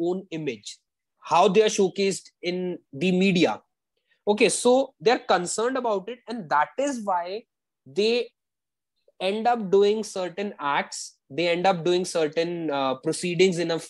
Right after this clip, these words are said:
in a manner that may actually help their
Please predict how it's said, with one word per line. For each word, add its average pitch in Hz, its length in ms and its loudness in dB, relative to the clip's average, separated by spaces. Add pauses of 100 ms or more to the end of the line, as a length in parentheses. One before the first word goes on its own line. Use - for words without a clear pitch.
(140)
in 156 120 0
a 156 40 0
manner 147 440 0 (920)
that 185 240 0
may 208 300 -2
actually 220 460 -8
help 170 240 -2 (160)
their 185 180 0